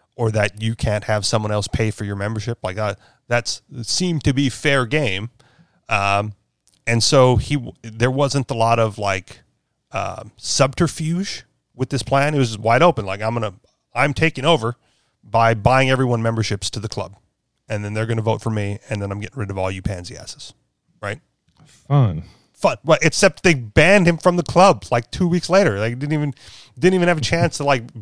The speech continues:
Speaker 1: volunteer one me-, or, or sponsor one member into the club.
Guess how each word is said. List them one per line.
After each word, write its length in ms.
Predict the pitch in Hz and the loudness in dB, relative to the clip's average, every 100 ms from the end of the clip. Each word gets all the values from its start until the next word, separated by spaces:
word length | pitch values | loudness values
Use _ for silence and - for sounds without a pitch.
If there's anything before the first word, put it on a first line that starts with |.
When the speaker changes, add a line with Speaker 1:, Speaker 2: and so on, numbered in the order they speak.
| 95 _ - | -18 _ -4
Speaker 1:
volunteer 400 | 131 160 156 151 | 0 0 0 0
one 300 | 123 139 151 | 0 0 2
me-, 100 | 143 | 0
or, 340 | 143 120 110 113 | 2 0 -2 -4
or 80 | 107 | -4
sponsor 380 | - 143 139 | -2 -2 -2
one 240 | 123 120 143 | -2 -2 0
member 280 | 131 123 123 | -2 -2 -6
into 160 | 123 | -6
the 60 | 117 | -6
club. 260 | 139 123 | -2 -4